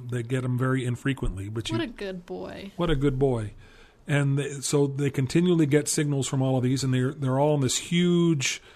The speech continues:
Speaker 1: control pa-, panel. It looks like it's something out of a movie.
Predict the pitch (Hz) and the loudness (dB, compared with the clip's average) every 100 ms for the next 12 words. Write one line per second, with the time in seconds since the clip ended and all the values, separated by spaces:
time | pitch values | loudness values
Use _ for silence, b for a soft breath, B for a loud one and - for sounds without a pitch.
0 | b b - 131 143 143 135 131 - 120 | b b -6 -2 2 2 2 -2 -2 -4
1 | 117 131 120 127 147 - - 123 - 135 | -2 -4 -2 0 0 -2 -4 -6 -4 -2
2 | 139 127 - 135 131 123 123 120 113 110 | -2 -4 -2 -2 -2 0 0 0 -2 -2
3 | 110 117 | -2 -4